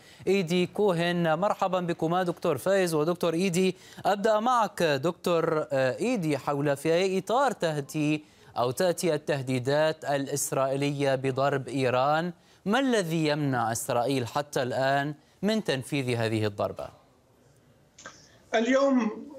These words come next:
Speaker 2: أول شيء مساء الخير لك ولجميع المتابعين. إيه، اليوم أعلنت إسرائيل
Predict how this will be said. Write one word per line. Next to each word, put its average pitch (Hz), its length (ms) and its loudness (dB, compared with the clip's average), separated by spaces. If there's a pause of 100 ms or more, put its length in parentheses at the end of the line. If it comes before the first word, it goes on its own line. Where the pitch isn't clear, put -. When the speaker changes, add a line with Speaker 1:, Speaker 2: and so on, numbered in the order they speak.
(200)
Speaker 2:
أول 233 340 2
شيء 220 340 0
مساء 190 300 2
الخير 196 340 0
لك 196 200 0
ولجميع 180 580 2
المتابعين. 156 760 -2 (640)
إيه، 190 600 0 (160)
اليوم 233 480 2
أعلنت 240 600 0
إسرائيل 202 760 -2